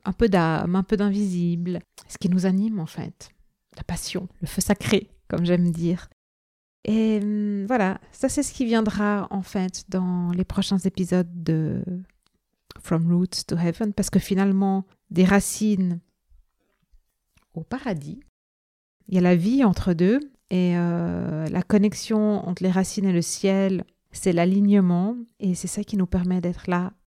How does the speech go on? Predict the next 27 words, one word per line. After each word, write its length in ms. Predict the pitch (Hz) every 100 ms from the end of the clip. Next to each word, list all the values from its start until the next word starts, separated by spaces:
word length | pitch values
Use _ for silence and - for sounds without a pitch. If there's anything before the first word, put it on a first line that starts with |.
| _ _ _ -
Et 240 | 175 165
si 220 | 160 -
on 100 | 254
est 60 | 233
incarné 880 | 180 180 202 190 196 185 180 170 - -
dans 240 | 190 311
cette 240 | 311 208
vie, 480 | 165 165 175 180 185
c'est 280 | - - 175
justement 580 | 160 208 - 202 202 196
pour 240 | 185 -
passer 460 | - 180 - 208 202
les 100 | 175
choses 420 | 165 - 180 180
de, 380 | 160 160 156 160 175 170 _ _ _ -
du 100 | 175
cœur 520 | - 254 349 330 - 233 _ _ _ _ _ _ _ _
dans 120 | 165 240
la 120 | 349
matière, 600 | 370 - 240 233 226 - _ _ _
pour 160 | - 185
m'a-, 200 | 185 180
amener 260 | - 175 185
ça 400 | 180 - 185 185 - _ _ _ _
dans 140 | - 220
nos 200 | 220 196
entreprises. 580 | 185 - - 180 165